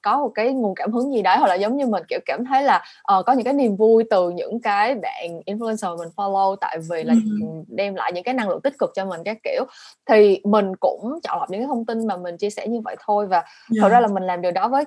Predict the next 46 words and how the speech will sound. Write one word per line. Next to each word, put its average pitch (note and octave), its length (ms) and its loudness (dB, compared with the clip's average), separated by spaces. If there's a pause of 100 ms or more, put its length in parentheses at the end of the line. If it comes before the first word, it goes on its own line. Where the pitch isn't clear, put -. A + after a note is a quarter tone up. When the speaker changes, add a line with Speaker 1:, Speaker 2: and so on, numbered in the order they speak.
Speaker 1:
cả - 240 -2
những A3+ 140 -4
cái B3+ 100 -4
mối D4 100 -2
quan B3 120 -2
hệ C#3+ 60 -10
xung B3 200 -8
quanh B3 180 0
nữa, B3+ 280 0
tại G3+ 140 -4
vì F3+ 120 -4
mình F3+ 240 -6
nghĩ A3+ 240 -4
là A3 420 0 (400)
kể - 160 2
cả B3+ 60 4
là C#4 100 2
những G#3 100 -4
cái C4 80 -2
mối D#4+ 80 -4
quan E4+ 180 -4
hệ C4 180 -2
như C4 100 0
là A#3 100 2
bạn F3+ 280 -8
bè E3+ 320 -4
ấy, E4+ 160 0 (320)
thì G3 420 4 (320)
mình G3+ 380 -4
cũng F#3+ 220 -6
không C#4 320 -6
có D#4 120 -2
muốn C#4+ 480 2 (460)
giống C#4 300 -4
như D#4+ 60 -4
là F#3+ 360 2
dùng G3+ 300 0
người F#3+ 140 -4
ta A3+ 200 -2
như A#3+ 140 0
là F#3+ 140 0
một F3 220 -6
cái A#3 340 -2
bao A#3 300 0
bố A3+ 300 0
cảm - 160 -4